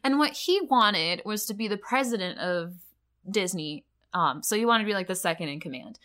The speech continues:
Now, the problem is, is a man named Frank Wells was the president at the time. And Frank Wells and, uh, Michael Eisner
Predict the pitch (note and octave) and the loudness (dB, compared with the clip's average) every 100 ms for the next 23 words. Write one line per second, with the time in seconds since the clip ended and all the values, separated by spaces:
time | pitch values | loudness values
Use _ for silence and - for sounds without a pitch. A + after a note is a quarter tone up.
0 | - - G3+ G3+ G#3 A#3 C4+ A#3 F#3+ F#3 | -20 -8 -2 0 4 6 6 4 0 -2
1 | F3+ F#3 F#3+ F3 E3 - _ G3 F3 C#4+ | -2 0 -2 -2 -6 -10 _ -6 0 4
2 | D#4 F3 - F#3 F3 E3 E3+ E3 D#3+ D#3+ | 6 4 -2 -8 -8 -4 -2 -2 -6 -6
3 | D#3+ - C3+ C#3+ D#3+ D4+ E4 A#3 A3 G3 | -8 -8 -8 -8 -4 0 2 4 2 2
4 | F#3 F3+ E3+ E3 D#3+ - D#3+ D#3+ F3+ F3 | -2 -4 -4 -4 -6 -2 0 0 -2 0
5 | E3+ E3 D#3 | 0 0 -8